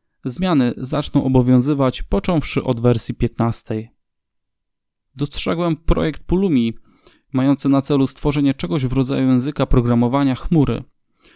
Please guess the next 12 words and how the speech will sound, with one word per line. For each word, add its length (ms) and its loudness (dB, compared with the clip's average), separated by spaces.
Znalazł 360 -2
się 140 -2
on 120 2
w 80 -8
fazie 340 -2
zamkniętych 600 -2
beta 260 0
testów, 520 -6
to 60 -8
znaczy 380 -2
po 220 -4
rejestracji 760 -2